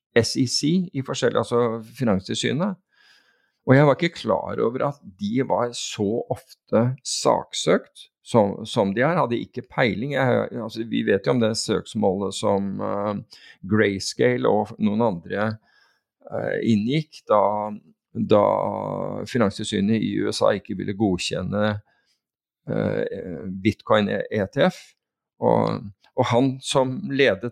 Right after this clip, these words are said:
det, han advokaten som ledet det, det søksmålet, han, han var der også. Men det var voldsomt hvor mange ting, eh, Finanstilsynet der borte gjør, og som de, som da,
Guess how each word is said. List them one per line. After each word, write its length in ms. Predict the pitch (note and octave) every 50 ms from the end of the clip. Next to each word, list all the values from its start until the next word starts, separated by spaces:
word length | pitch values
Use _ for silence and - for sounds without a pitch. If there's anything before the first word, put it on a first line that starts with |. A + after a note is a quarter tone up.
| -
det, 80 | B2+ C3+
han 220 | C#3 C3+ B2+ A2+ -
advokaten 500 | G#2 G2+ A#2+ - G#2+ G2 F#2+ - - A2
som 140 | - - A#2
ledet 300 | B2 A2+ F#2 - - A2+ A2 -
det, 140 | G2+ G2 G2 G#2 G#2 G2 G#2 G#2 G2+
det 160 | G#2+ G#2 A2 -
søksmålet, 480 | - G#2+ F#2+ - - A2+ A#2+ B2+ C3+
han, 220 | A#2 G#2+ G2+ G#2+ G#2+ G2 - - _ G#2+
han 140 | G#2 F#2+ G2
var 140 | F#2+ G#2+ A2
der 80 | A2+ G#2+
også. 300 | G#2 G2 - - F3+ G#3 A3 - _ - - - - _ _ -
Men 80 | B2+ C3
det 80 | C3+
var 220 | C#3+ E3+ E3+ D3+ C3
voldsomt 840 | B2 C3+ C#3+ C3+ G#2 F2+ - - - - B3+ - - - _ - - _ _ _ _ _ _ _ _ _
hvor 160 | - C#3+ D3+
mange 300 | D#3 D3 A#2+ G#2+ A2 B2+
ting, 300 | - - A2 A2+ A#2 A#2 B2 B2 A2 _ _ _ _ _ _ _ _ _ _ _ _ _ _ _ _ _ _
eh, 320 | - - G#2+ A2 A2+ G#2 G#2 A2
Finanstilsynet 640 | A2 B2 C3 A#2 G2 F#2 - A2+ G#2+ - A2+ A2+ A#2 G#2+
der 180 | G2+ G2 G#2+ A2
borte 320 | A2 - A#2 A2 - -
gjør, 320 | A2+ A#2 C3 D#3 G3 B3+ G#3+ -
og 160 | - A#2 A#2 A#2 A#2
som 160 | - B2 A#2+ B2 A2+
de, 300 | B2+ C3+ C3 C3+ C3 C3 - - - -
som 320 | - - - A2+ A#2 A#2
da, 140 | G#2 G#2+